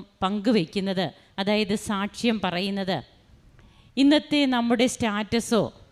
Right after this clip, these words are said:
അല്ലെങ്കിൽ മറ്റുള്ളവർ എന്നെക്കുറിച്ച് എന്ത് വിചാരിക്കും, ഇത്രയും പ്രാവശ്യമൊക്കെ പരീക്ഷ എഴുതിയെന്ന് വിചാരിച്ചാലോ,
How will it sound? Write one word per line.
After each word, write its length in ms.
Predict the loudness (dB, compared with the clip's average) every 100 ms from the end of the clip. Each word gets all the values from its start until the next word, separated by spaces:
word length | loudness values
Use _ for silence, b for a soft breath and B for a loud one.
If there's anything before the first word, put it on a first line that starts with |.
| b b b -4
അല്ലെങ്കിൽ 340 | 0 0 2
മറ്റുള്ളവർ 640 | 2 0 0 2 4 4 2
എന്നെക്കുറിച്ച് 680 | 0 0 -2 0 -2 0
എന്ത് 260 | 0 0 0
വിചാരിക്കും, 760 | 0 0 0 0 -2 0 0
ഇത്രയും 480 | 0 -2 0 2 2
പ്രാവശ്യമൊക്കെ 920 | 2 -2 0 -2 0 0 0 -2 -4 -2 -4
പരീക്ഷ 400 | -4 -2 -4 0
എഴുതിയെന്ന് 520 | 0 0 -2 -2 0
വിചാരിച്ചാലോ, 880 | -2 -2 -4 -4 -6 -4 -4 -2 -2